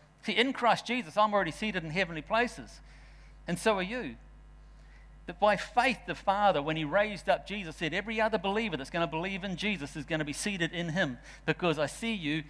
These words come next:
in him." You are in Christ, and everything Christ has, you have.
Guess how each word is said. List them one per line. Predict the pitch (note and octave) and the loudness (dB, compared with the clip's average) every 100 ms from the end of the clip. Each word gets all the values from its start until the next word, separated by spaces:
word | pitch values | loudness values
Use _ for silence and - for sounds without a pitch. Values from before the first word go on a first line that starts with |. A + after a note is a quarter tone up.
| - - | -12 -4
in | F3+ E3+ | -2 -2
him." | E3 E3 G#2 - - - - - - - | -2 -4 -6 -14 -20 -20 -20 -20 -20 -10
You | D#3 G3+ F3 | -4 2 4
are | |
in | E3+ E3+ D#3+ | 2 -2 -6
Christ, | - G3 C#3 - - - - - | -2 -2 -2 -8 -16 -20 -20 -8
and | D3+ | -2
everything | F#3 F3+ | 0 0
Christ | - G#3 A3 - | 0 2 0 -2
has, | D#3+ D#3 C3+ | -8 -6 -6
you | G3+ | -6
have. | D#3 A2 | -6 -8